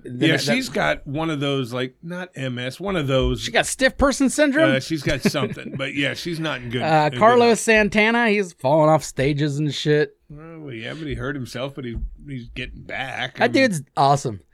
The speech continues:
Speaker 2: I love him.
Speaker 1: He's out there just playing the same guitar riff now for fifty years. Every
Speaker 2: But
Speaker 1: song
Speaker 2: it's a
Speaker 1: sounds
Speaker 2: hell of
Speaker 1: the
Speaker 2: a
Speaker 1: same.
Speaker 2: hard riff to
Speaker 1: Ah,
Speaker 2: play.
Speaker 1: it's fucking awesome. I mean, it's his riff.
Speaker 2: Yeah.
Speaker 1: That's the thing, is he, he made his own little style, kind of, and he, he's the only one that really does it, at least well.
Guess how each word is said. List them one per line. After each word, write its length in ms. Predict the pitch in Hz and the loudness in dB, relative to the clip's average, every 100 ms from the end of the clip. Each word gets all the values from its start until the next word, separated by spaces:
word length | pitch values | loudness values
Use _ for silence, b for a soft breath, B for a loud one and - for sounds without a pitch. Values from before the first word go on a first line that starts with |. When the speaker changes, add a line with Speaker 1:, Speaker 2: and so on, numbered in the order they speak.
| _ - | _ -4
Speaker 2:
I 80 | 180 | 2
love 240 | 208 214 | 4 4
him. 80 | 190 | 2
Speaker 1:
He's 120 | 247 | 4
out 160 | 254 247 | 4 4
there 160 | 226 | 4
just 160 | 196 185 | 2 0
playing 240 | 202 202 | 0 2
the 60 | 170 | 2
same 280 | - 185 175 | 0 -2 -2
guitar 340 | 151 156 151 | 2 4 4
riff 240 | 139 117 135 | 4 0 -4
now 100 | 123 | -4
for 140 | 135 | -4
fifty 300 | 139 143 147 | -4 -4 -2
years. 420 | 120 113 - - - | -2 -2 -4 -12 -2
Every 220 | 190 220 | 2 6
Speaker 2:
But 100 | 180 | 6
Speaker 1:
song 200 | 202 202 | 8 6
Speaker 2:
it's 100 | 185 | 6
a 20 | |
Speaker 1:
sounds 120 | 208 190 | 6 6
Speaker 2:
hell 80 | 196 | 6
of 60 | |
Speaker 1:
the 80 | 180 | 6
Speaker 2:
a 60 | 147 | 6
Speaker 1:
same. 140 | 170 | 6
Speaker 2:
hard 180 | 190 156 | 6 4
riff 200 | 180 208 | 2 2
to 60 | - | 2
Speaker 1:
Ah, 180 | 277 226 | 4 4
Speaker 2:
play. 80 | 143 | 4
Speaker 1:
it's 80 | 175 | 4
fucking 240 | 277 - | 2 4
awesome. 460 | 185 226 - 139 120 | 6 6 4 0 0
I 80 | 190 | 2
mean, 160 | 240 | 4
it's 100 | 220 | 4
his 160 | 294 196 | 4 4
riff. 320 | 294 - - - | 4 2 -2 0
Speaker 2:
Yeah. 220 | 185 202 | 2 4
Speaker 1:
That's 200 | 220 214 | 4 4
the 60 | |
thing, 240 | 185 285 185 | 4 4 4
is 100 | 156 | 0
he, 180 | 214 196 | 0 4
he 140 | 196 | 4
made 240 | 214 214 | 6 6
his 140 | 196 170 | 6 6
own 180 | 208 208 | 4 4
little 200 | 196 175 | 4 2
style, 520 | - 190 202 185 139 | 0 4 6 6 4
kind 300 | 139 131 131 | 2 0 2
of, 160 | 156 | 2
and 120 | 160 151 | 0 0
he, 140 | 170 | 0
he's 220 | 165 156 | -2 -2
the 80 | 190 | 0
only 100 | 196 | 0
one 140 | 185 175 | 0 0
that 140 | 143 | 0
really 240 | 143 175 | 2 2
does 340 | 139 107 147 131 | 2 2 2 2
it, 160 | 147 b b b b | -4 b b b b
at 60 | |
least 180 | 165 143 | 0 0
well. 420 | 104 147 123 135 | 0 0 2 -2